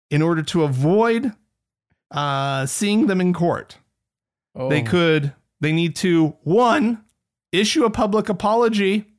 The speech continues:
Speaker 2: Okay,
Speaker 1: on all
Speaker 2: sure.
Speaker 1: of the cafe's platforms,
Speaker 2: Yeah.
Speaker 1: social media, website, et cetera,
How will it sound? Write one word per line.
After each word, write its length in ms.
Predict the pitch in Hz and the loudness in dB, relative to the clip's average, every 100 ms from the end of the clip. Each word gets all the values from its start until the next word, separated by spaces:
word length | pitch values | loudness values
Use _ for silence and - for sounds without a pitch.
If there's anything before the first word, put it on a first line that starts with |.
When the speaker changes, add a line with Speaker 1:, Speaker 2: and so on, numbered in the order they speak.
| - | -8
Speaker 2:
Okay, 200 | 127 147 165 120 | -6 -2 0 -2
Speaker 1:
on 40 | 120 | 0
all 460 | 202 247 294 294 285 | 2 4 6 6 4
Speaker 2:
sure. 60 | |
Speaker 1:
of 60 | 277 | 2
the 100 | 247 | -2
cafe's 520 | - 214 214 214 202 | -2 -4 -2 -2 -2
platforms, 760 | - 185 - - 143 127 120 - - | -2 -4 -4 -6 -4 -4 -8 -12 -10
Speaker 2:
Yeah. 240 | 123 120 | -6 -2
Speaker 1:
social 340 | 127 143 107 | 0 0 0
media, 760 | 139 180 202 190 190 180 180 - - - - | 0 0 0 0 2 2 0 -2 -12 -18 -6
website, 600 | 147 175 170 - 165 165 160 | -2 -2 -2 -2 -2 -4 -8
et 140 | 139 | -6
cetera, 520 | - - 151 120 113 | -4 -2 -2 -2 -4